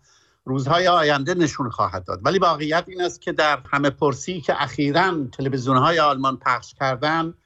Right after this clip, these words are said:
بیش از هشتاد و پنج درصد مردم آلمان مخالف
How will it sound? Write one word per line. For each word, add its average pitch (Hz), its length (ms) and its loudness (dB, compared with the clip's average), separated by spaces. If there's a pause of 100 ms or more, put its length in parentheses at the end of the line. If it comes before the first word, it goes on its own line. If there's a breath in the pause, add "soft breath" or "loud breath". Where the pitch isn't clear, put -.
(100)
بیش 151 200 -4
از 180 180 2
هشتاد 156 420 0
و 147 60 0
پنج 202 400 -2
درصد 175 360 0
مردم 160 400 0
آلمان 156 640 2 (400 soft breath)
مخالف 147 680 2